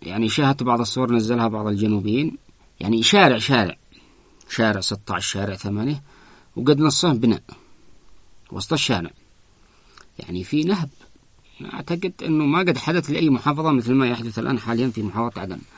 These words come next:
هذا الأولى، نهب أرضية لمؤسسة كهرباء عدن. الثانية، اندلعت أمس اشتباكات عنيفة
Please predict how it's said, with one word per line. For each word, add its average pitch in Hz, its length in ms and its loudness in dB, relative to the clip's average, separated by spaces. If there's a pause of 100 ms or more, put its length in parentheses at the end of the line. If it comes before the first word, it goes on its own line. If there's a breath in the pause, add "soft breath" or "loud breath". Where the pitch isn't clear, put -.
(460 loud breath)
هذا 208 200 6
الأولى، 147 340 6 (200)
نهب 180 380 6 (340)
أرضية 165 340 4
لمؤسسة 143 800 4
كهرباء 143 560 2 (360)
عدن. 123 300 4 (100)
الثانية، 202 640 6 (1120)
اندلعت 156 480 6
أمس 180 220 4
اشتباكات 139 640 4
عنيفة 120 600 2